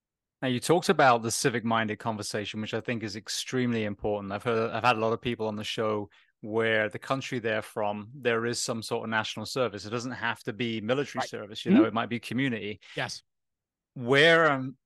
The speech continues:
Speaker 1: I think there's a lot of gray area is the volunteer fire service. And what I mean by that is there are areas of the United States, it's a vast country where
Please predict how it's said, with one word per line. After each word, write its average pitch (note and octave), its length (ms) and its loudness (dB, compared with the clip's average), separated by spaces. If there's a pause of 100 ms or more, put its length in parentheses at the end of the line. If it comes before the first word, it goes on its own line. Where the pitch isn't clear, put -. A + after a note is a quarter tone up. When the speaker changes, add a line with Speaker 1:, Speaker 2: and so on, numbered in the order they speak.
(140)
Speaker 1:
I C3 100 2
think D#3+ 280 -2
there's B2+ 180 2
a B2+ 40 0
lot B2 180 4
of A2+ 100 -2
gray C#3+ 300 4
area A#2 420 2
is B2 300 -6
the B2+ 100 -6
volunteer A#2 880 -4 (260)
fire C#3 380 0
service. A2 540 -4 (280)
And A#2 140 -4
what A#2 140 2
I A2+ 80 2
mean C#3 260 0
by A2 160 2
that G#2+ 320 0
is A2+ 320 -6 (220)
there B2 400 2
are A2+ 340 4 (520)
areas D3 440 2
of A#2 120 -8
the B2 80 -6
United A#2+ 340 -4
States, A2 300 -6
it's A2+ 120 -12
a A#2+ 60 -8
vast A#2+ 640 -2
country A2+ 440 -4
where G#2+ 300 -2